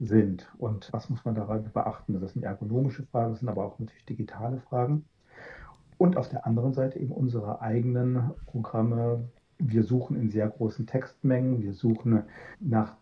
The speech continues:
grammatischen Strukturen zum Beispiel, die gesucht werden sollen. Dafür muss man dann Suchanfragesprachen können, man muss mit Suchsystemen arbeiten können.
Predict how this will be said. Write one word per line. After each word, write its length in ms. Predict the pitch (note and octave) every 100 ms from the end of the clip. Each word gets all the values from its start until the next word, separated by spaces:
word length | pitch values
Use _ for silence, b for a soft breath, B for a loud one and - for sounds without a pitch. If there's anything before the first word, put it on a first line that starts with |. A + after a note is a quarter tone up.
| _ _ _ _
grammatischen 640 | - G#2 G#2+ - - A2+
Strukturen 920 | - - - - - D3 D3 D3 C#3+
zum 220 | - B2+
Beispiel, 520 | A#2 A2 A2+ - A2+ A2
die 120 | G#2
gesucht 380 | A2 G#2 G#2+ -
werden 140 | A2
sollen. 280 | A2 A2 A2+ B B
Dafür 220 | - A#2+ A#2
muss 160 | A#2
man 80 | A2
dann 160 | G2+ G2+
Suchanfragesprachen 1200 | - - C3+ A#2+ - A2+ A2 A2 - A2 A2 A2
können, 340 | - A2 A2+
man 180 | G#2 G2
muss 180 | G2+ -
mit 140 | A2+
Suchsystemen 720 | - C#3 - - - - A2 A2+
arbeiten 480 | G#2+ A2 A2 A#2
können. 380 | - A2 A2+ A#2